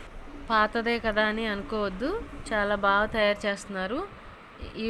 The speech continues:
విధంగా ఉందండి. ఇప్పుడు మనం చూసినట్టయితే కింద నుంచి లెఫ్ట్ సైడ్ చూసినట్టయితే పిల్లలు ఆడుకోవడానికి చాలా వస్తువులు అయితే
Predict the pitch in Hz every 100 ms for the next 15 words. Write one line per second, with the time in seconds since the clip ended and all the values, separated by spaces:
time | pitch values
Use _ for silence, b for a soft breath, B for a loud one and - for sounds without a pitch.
0 | 220 208 214 220 220 208 190 185 233 381
1 | - 233 254 247 226 226 240 226 233 226
2 | 220 202 180 220 302 453 B B B B
3 | 247 226 254 262 233 262 233 214 - 220
4 | 214 - 208 - 196 196 196 240 220 214
5 | 226 202 196 - 208 208 208 233 - 214
6 | 190 190 208 226 214 208 202 208 202 196